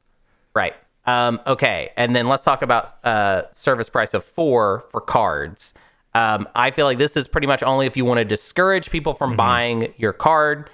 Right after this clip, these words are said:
Speaker 1: because you either have something that you really want, or maybe you just don't want them getting the benefits of anything anymore. You're just trying to shut them down.
Speaker 2: Right.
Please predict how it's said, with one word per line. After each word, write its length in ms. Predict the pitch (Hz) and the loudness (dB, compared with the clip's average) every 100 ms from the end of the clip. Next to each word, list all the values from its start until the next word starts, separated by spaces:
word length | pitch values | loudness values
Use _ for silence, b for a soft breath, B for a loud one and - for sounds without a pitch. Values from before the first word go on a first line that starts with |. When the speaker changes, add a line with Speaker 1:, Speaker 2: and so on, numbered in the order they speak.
| b _ | b _
Speaker 1:
because 420 | 110 - 107 95 - | -8 0 0 -2 -8
you 220 | 107 107 | -2 0
either 240 | 98 107 101 | 2 2 -2
have 100 | - | 0
something 300 | 113 110 104 | -2 0 0
that 100 | 98 | 0
you 100 | 98 | 0
really 180 | 95 | 0
want, 380 | 95 120 139 131 B B | 2 2 2 0 B B
or 80 | 101 | -2
maybe 180 | 127 180 | 0 0
you 140 | 208 | 0
just 260 | 127 107 98 | 0 -4 -4
don't 240 | 107 113 | 0 2
want 160 | 110 117 | 2 0
them 140 | 110 98 | 0 0
getting 300 | 107 110 98 | 2 2 0
the 80 | |
benefits 540 | 85 98 107 - 104 - | 0 0 0 0 -2 -2
of 120 | 92 104 | -4 -2
anything 440 | 117 120 101 90 | 0 0 0 0
anymore. 300 | 87 85 90 | 0 0 0
You're 80 | 90 | -2
just 160 | 90 | -2
trying 160 | - 98 | -2 -2
to 60 | 85 | -4
shut 260 | - 110 | -2 -2
them 120 | 101 95 | -2 0
down. 340 | 98 95 90 | 0 0 -2
Speaker 2:
Right. 220 | 80 98 | -6 -16